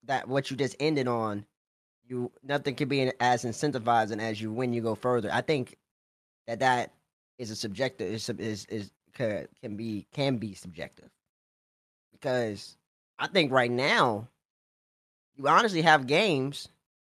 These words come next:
that are meaningless, especially in the third regional sometimes. 'Cause you have teams who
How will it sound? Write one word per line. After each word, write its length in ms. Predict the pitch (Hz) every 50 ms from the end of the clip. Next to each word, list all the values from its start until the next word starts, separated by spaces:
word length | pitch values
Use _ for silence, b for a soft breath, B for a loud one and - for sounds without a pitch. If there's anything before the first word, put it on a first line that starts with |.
| _ _ _ _ _ _ _
that 160 | 156 165 165
are 200 | 160 156 143 - - _ _ _ _ _ _ _ _ _ _ _
meaningless, 520 | 208 269 302 233 151 113 - - - - - _ _ _ _ _ _ _ _ _
especially 440 | - 147 - - 226 302 - 190 170
in 80 | 151 143
the 40 | -
third 180 | 185 190 175
regional 340 | 147 165 233 262 - 139 135
sometimes. 500 | 131 151 127 117 143 127 131 143 170 - - _ _ _ _ -
'Cause 80 | 165
you 80 | 180 196
have 180 | 214 196 143
teams 480 | - - 202 196 202 190 185 180 180 -
who 380 | - 185 175 165 160 156 156